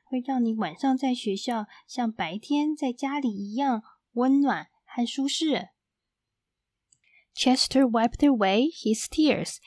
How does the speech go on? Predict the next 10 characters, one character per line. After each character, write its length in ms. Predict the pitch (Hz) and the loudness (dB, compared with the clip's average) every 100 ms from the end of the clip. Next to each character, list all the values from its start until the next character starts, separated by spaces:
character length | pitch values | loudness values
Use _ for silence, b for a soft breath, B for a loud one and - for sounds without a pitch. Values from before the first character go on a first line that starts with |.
| b | b
and 220 | 202 202 190 | 4 6 6
looked 220 | 202 233 | 4 2
interested. 720 | - 262 - - - - - - _ _ _ _ _ _ _ _ | 4 4 4 0 -4 -4 -4 -6 _ _ _ _ _ _ _ _
"A 80 | 214 | -2
secret? 420 | - 220 - 392 480 _ _ _ _ - | 0 -4 2 4 4 _ _ _ _ 0
What 180 | 320 - | 0 4
kind 200 | 403 440 | 4 6
of 60 | 392 | 6
a 40 | |
secret?" 520 | - 370 - 262 - | 6 2 4 0 -2